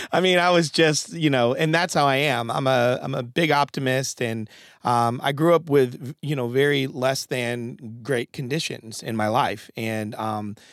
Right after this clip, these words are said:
but I always had this strong belief, mostly about potential, like, what a person is capable of doing. And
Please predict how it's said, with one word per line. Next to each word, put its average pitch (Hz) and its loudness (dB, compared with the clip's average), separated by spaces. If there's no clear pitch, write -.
but 160 2
I 170 6
always 175 4
had 143 -2
this 120 -2
strong 170 2
belief, 139 2
mostly 151 0
about 117 2
potential, 113 -6
like, 113 -4
what 147 2
a 151 -2
person 143 -4
is 113 -4
capable 120 -6
of 98 -12
doing. 104 -8
And 120 -2